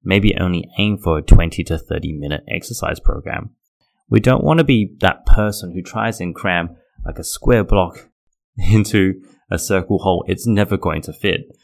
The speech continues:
So you need to make sure that you know what you have prepared for yourself. So if you only have a certain amount of time,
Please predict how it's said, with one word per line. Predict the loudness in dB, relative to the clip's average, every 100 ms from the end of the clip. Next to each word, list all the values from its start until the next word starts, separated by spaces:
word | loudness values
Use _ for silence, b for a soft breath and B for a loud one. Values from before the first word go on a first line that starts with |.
| b b
So | -6
you | -4 -2
need | -2 -4
to | -4
make | -4 -4 -6
sure | -8 -6 -6
that | -6 -8
you | -8
know | -4 -2 -2 -2
what | -2
you | -2 -4
have | -4 -6 -6
prepared | -8 -6 -6 -6
for | -10 -14
yourself. | -14 -14 -14 -14 _ _ _ _ _ _
So | -4
if | -2 -2
you | 0
only | 0 0
have | -2 -4
a | -4
certain | -2 0 0
amount | 0 0 0 -4
of |
time, | -8 -6 -6 -10